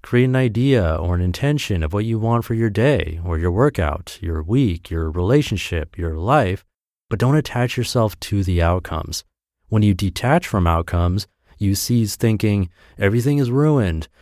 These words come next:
or "Nothing is going my way." Expecting nothing allows you to feel as though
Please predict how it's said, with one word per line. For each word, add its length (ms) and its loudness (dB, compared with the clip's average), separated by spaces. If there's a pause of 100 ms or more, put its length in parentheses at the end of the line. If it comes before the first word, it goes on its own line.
(140)
or 340 2 (180)
"Nothing 280 2
is 120 4
going 200 2
my 180 2
way." 440 2 (580)
Expecting 580 -2
nothing 500 0 (320)
allows 240 2
you 80 0
to 80 0
feel 260 0
as 160 0
though 220 2